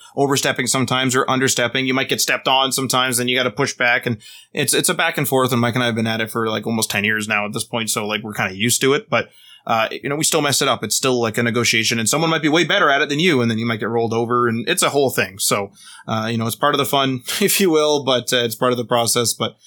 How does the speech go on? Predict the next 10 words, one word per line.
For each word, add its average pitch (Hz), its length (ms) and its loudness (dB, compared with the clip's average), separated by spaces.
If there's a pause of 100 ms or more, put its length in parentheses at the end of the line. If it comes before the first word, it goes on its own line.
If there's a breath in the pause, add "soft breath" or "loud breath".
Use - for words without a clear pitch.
(200 loud breath)
you 110 80 -8
know, 107 80 -6
get 107 180 0
those 120 180 2
skills 123 260 2
up, 123 220 0
get 110 120 -8
that 104 160 -2
practice 107 400 -2
up. 107 220 -8